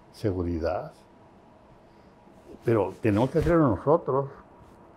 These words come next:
y tenemos que realmente cuidar,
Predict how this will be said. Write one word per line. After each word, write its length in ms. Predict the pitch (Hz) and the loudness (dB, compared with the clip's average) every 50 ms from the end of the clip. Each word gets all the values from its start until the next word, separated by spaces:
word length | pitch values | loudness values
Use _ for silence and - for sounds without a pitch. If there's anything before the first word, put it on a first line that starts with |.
| - - - - - - - - - - - - - - - - - - - - | -20 -20 -20 -20 -20 -20 -20 -20 -20 -20 -20 -20 -20 -20 -18 -18 -18 -16 -14 -4
y 120 | - 127 120 | -4 -2 0
tenemos 500 | - - 120 117 120 123 135 147 143 - | 2 2 2 2 2 2 0 0 0 2
que 160 | - 147 135 | 4 4 4
realmente 800 | 131 139 143 143 143 139 131 127 117 113 - - 151 170 190 - - - - - - - - - - - - - - - - - - - - - - - - - - - - - - - - - - - - - - - _ _ - | 4 4 4 4 4 4 2 0 0 -2 -2 -2 -2 -2 -2 -6 -12 -20 -20 -20 -20 -20 -20 -20 -20 -20 -20 -20 -20 -20 -20 -20 -20 -20 -20 -14 -12 -12 -12 -12 -18 -20 -20 -20 -20 -20 -20 -20 -20 -20 -20 -20 -20 -20 _ _ 0
cuidar, 560 | - 143 139 147 160 139 110 90 - - - | 2 4 6 6 6 6 4 0 -4 -10 -18